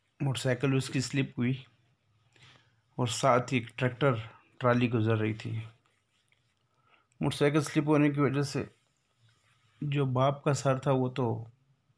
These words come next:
ट्रैक्टर ट्राली के साथ लग के गिर पड़ा वो, लेकिन जो बच्ची का सर है ना, मैं कैसे बताऊँ, बच्ची का जो सर है,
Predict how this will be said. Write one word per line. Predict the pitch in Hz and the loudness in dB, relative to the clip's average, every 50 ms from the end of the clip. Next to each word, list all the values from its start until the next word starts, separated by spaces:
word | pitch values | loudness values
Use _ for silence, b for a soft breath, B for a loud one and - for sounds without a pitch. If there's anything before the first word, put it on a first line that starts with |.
| _ | _
ट्रैक्टर | - 127 120 117 - - 123 | -4 -4 -4 -4 -6 -8 -8
ट्राली | - - 131 123 127 127 | 0 2 2 2 2 2
के | 127 143 131 | 0 -4 -2
साथ | - 131 120 113 | 0 -2 -2 0
लग | 123 117 113 110 113 - | 0 -2 -2 -2 -4 -8
के | 123 113 | -10 -8
गिर | - 117 110 110 113 | -6 -8 -8 -6 -6
पड़ा | 117 - - | -6 -6 -6
वो, | - - 127 110 113 - _ _ _ _ _ _ _ _ _ _ _ _ _ _ _ _ _ _ _ _ _ _ _ _ _ _ _ _ _ _ _ - | -6 -8 -10 -12 -14 -18 _ _ _ _ _ _ _ _ _ _ _ _ _ _ _ _ _ _ _ _ _ _ _ _ _ _ _ _ _ _ _ -12
लेकिन | 151 135 135 127 127 | -6 -4 -2 -2 0
जो | 127 131 117 | 0 0 0
बच्ची | 117 120 120 117 - 147 135 | 0 -2 -2 -2 -4 -4 -2
का | - 147 135 | 0 -2 -2
सर | - - - 123 120 120 | 0 -2 -2 -2 0 0
है | 120 120 | -2 -2
ना, | 117 117 107 107 B B B B B B B - _ _ _ _ _ _ _ _ _ _ - | -4 -4 -6 -8 B B B B B B B -20 _ _ _ _ _ _ _ _ _ _ -2
मैं | 143 131 120 113 113 | 0 2 2 0 -2
कैसे | 113 120 120 - - 123 | -4 -4 -2 -2 -2 -2
बताऊँ, | 113 107 110 - - - 113 110 - - _ _ _ _ _ _ _ _ _ _ _ B B B B B B B B B B B B B B B _ _ _ - | -2 -2 -4 -4 -6 -8 -10 -10 -14 -18 _ _ _ _ _ _ _ _ _ _ _ B B B B B B B B B B B B B B B _ _ _ -6
बच्ची | 156 143 135 127 - - 175 165 | -4 -2 -2 -2 0 0 0 2
का | 170 160 | 2 2
जो | 147 151 | 2 2
सर | 139 143 - 151 143 151 | 0 0 2 2 2 2
है, | 156 147 143 139 - | 2 2 0 -2 -4